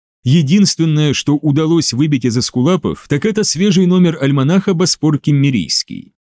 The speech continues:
И что за название-то такое? Даже не в раз и понял, что Боспор Киммерийский — это Керченский пролив. Стало быть, альманах издан в Крыму. Крым же ещё недавно был вражеской территорией,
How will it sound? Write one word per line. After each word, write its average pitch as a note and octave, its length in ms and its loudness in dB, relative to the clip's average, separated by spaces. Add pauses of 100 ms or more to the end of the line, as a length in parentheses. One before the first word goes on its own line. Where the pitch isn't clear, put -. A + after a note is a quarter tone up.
(140)
И D3 100 0
что F3 260 -2
за C#3 100 0
название-то C#3+ 720 -2
такое? A#1+ 480 -10 (800)
Даже F3+ 280 2
не G3 120 6
в E3 80 0
раз F3+ 240 0
и A#2+ 40 0
понял, E3 420 0
что - 200 -4
Боспор D3+ 440 -2
Киммерийский — C3 880 0
это D#3+ 260 -2
Керченский F3 600 -2
пролив. D#2 600 -8 (800)
Стало G3+ 400 0
быть, G3 240 0
альманах F3+ 500 2
издан F3 320 2
в - 80 -6
Крыму. F#2 540 -4 (320)
Крым F3 260 2
же D#3 120 0
ещё F3 220 0
недавно E3+ 480 2
был E3 160 2
вражеской D#3+ 500 0
территорией, C#3+ 720 -2